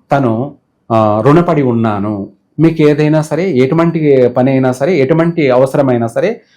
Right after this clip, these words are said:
నన్ను అడగండి, నేను చేసి పెడతాను" అన్నంత రుణపడి ఉన్నాను అని చెప్పేసి తను సంతోషపడి మనసులో కూడా అతను వాళ్ళని ఆశీర్వదిస్తాడు. ఏమని?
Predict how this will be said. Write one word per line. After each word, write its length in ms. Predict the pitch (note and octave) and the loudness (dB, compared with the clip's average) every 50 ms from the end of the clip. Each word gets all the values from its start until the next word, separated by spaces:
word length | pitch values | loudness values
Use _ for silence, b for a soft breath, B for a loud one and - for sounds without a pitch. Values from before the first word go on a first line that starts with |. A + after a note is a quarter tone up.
| b - | b -2
నన్ను 220 | D3 C#3 C3 C3 B2+ | 0 2 2 2 4
అడగండి, 340 | B2+ C3+ C3+ D3+ D3+ D#3 | 2 2 2 2 0 0
నేను 240 | C3+ B2+ B2+ A#2+ A#2+ - B2 | 0 0 0 -2 -4 -4 -4
చేసి 180 | B2+ B2+ B2+ | -4 -4 -2
పెడతాను" 500 | - C#3 A#2+ - - B2 A#2 A2+ A#2 B2 | -4 -4 -4 -2 -4 -2 -2 0 0 -2
అన్నంత 420 | B2 A#2+ B2 B2 B2 A2+ A2+ A2 A#2 G#2+ G#2 F#2+ G2 F#2+ F#2+ F#2 F2+ F2+ F2+ F2 F2 F2 E2+ E2+ E2+ E2+ E2 E2 - - - _ - C3 | -2 -2 0 0 0 0 -2 -2 0 0 0 0 -2 -4 -6 -6 -8 -8 -8 -8 -10 -12 -14 -16 -16 -18 -18 -20 -20 -20 -20 _ 0 2
రుణపడి 400 | D3+ D#3 F3 E3+ E3 D3 C3 B2 | 2 2 4 2 2 2 2 2
ఉన్నాను 360 | A#2 A#2 A#2 A2+ G#2+ G#2+ G#2+ | 0 0 0 0 -2 -2 -4
అని 100 | G#2+ G#2 G2 - | -8 -8 -10 -12
చెప్పేసి 600 | G#2 - G#2+ G#2 G#2 - F#3 F#3+ E3 A2+ G2 b b b b b b _ - | -12 -10 -10 -12 -8 -6 -6 -6 -6 -6 -8 b b b b b b _ 0
తను 380 | C3+ C#3 B2 G#2 A2 C3 - - _ _ | 0 0 2 0 -2 -4 -6 -8 _ _
సంతోషపడి 880 | - - C3+ C#3+ D3 E3+ E3 D#3+ - C#3 C3+ A2+ A2 A2+ A2 B2+ - b b b - | -4 -2 -2 0 0 -2 -4 -2 -4 -6 -6 -4 -4 -4 -6 -6 -8 b b b -2
మనసులో 380 | C3 C#3 D#3+ D#3 - E3+ D#3 | 0 0 0 0 0 0 0
కూడా 240 | C#3+ D3 C#3+ D#3 F3+ | 2 2 2 2 2
అతను 460 | F3+ F3 C3 A2+ A2+ A2 A#2+ C#3+ - - _ _ _ _ _ - | 0 0 0 -2 -2 -2 -4 -6 -8 -14 _ _ _ _ _ -2
వాళ్ళని 480 | C3+ B2+ B2 A#2 G#2 F#2+ F#2 G#2+ - - _ _ C3 | 0 0 2 0 0 -4 -6 -8 -12 -16 _ _ -4
ఆశీర్వదిస్తాడు. 680 | D3 D3 - C#3+ C3 A2 - - - - A2 G#2 G#2+ | -2 0 0 0 0 -2 -4 -8 -6 -6 -4 -2 -2
ఏమని? 400 | A2 A2+ G#2+ G2+ G#2 A#2+ C#3 | -2 -2 -2 -4 -8 -12 -14